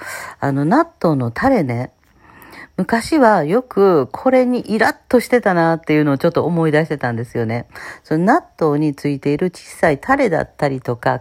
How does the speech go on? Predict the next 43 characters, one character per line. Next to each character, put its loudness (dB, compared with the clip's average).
か 0
ら 2
し -6
だ 2
っ -6
た -6
り -6
と -6
か、 -4
あ -4
と -6
な -2
ん -6
か、 -6
あ -2
の、 -2
餃 2
子 4
の 2
ね、 -2
タ 2
レ 4
だ 0
っ -6
た -4
り -6
と -6
か、 -2
こ -6
う -10
ち -12
っ -10
ち -2
ゃ 6
い 2
こ 2
う 0
ビ -2
ニ 2
ー -4
ル 0
袋 -2
の -2